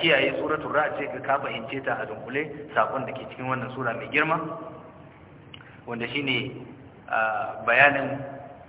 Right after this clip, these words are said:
cewa Alƙur'ani daga Allah yake, kuma bayanin kudura ta Ubangiji Subhanahu Wata'ala, bansa, ta yadda ya nuna mana yadda ya halitta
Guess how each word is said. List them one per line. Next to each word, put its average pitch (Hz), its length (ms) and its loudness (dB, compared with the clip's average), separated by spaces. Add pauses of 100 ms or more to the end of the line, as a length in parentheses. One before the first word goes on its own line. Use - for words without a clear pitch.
(140)
cewa 131 240 6
Alƙur'ani 123 480 0
daga 117 220 -2
Allah 131 180 2
yake, 160 300 0 (680)
kuma 127 160 2
bayanin 127 400 4
kudura 131 320 6
ta 139 80 0
Ubangiji 131 480 -2
Subhanahu 117 400 0
Wata'ala, 147 400 10 (880)
bansa, 127 320 6 (880)
ta 127 60 0
yadda 131 240 6
ya 127 80 4
nuna 135 300 6
mana 127 500 4
yadda 127 240 -2
ya 120 240 2
halitta 117 320 0